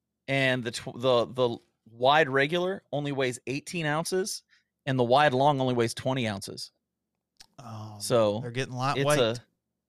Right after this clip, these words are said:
Speaker 1: it's lightweight. It's super comfortable. Um, everything about it's great. I'm actually using that one this weekend,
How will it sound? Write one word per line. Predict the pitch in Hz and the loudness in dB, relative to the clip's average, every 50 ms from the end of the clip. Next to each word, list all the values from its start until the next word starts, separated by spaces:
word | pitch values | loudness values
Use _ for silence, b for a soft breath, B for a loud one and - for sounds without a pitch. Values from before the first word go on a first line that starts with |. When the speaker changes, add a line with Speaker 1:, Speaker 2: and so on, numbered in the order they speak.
| _ _ _ _ - | _ _ _ _ -14
Speaker 1:
it's | 131 135 - - | -12 -12 -10 -4
lightweight. | 127 135 147 175 185 - 147 156 160 170 143 | 2 4 4 4 4 4 4 4 4 4 2
It's | 131 - - | -2 -2 -2
super | - 165 165 - 156 143 | 0 0 0 0 -2 -4
comfortable. | - 165 160 160 - - 151 151 151 147 147 147 147 - _ _ _ _ _ _ - | -2 -2 -2 -2 -2 -4 -4 0 0 0 0 -2 -4 -8 _ _ _ _ _ _ -4
Um, | 120 117 113 104 101 98 101 101 98 - - _ _ _ _ _ _ _ _ _ _ _ _ _ _ _ - | -2 -2 -2 -2 -4 -4 -6 -10 -14 -16 -20 _ _ _ _ _ _ _ _ _ _ _ _ _ _ _ -2
everything | 131 147 156 147 151 139 127 | 0 0 0 0 -2 -4 -2
about | 123 113 117 131 131 | 2 4 6 6 6
it's | 117 - - | 4 2 0
great. | - 123 123 123 120 | 0 2 4 4 4
I'm | 120 123 | 4 4
actually | 120 120 - - 120 123 | 2 0 0 -2 -2 -2
using | 120 120 120 | -2 0 0
that | 123 123 87 | 0 0 0
one | 117 127 | 0 -2
this | 123 113 - | -4 -4 -4
weekend, | 110 117 123 - 131 120 117 117 113 - | -4 -4 -2 0 0 0 0 -2 -4 -8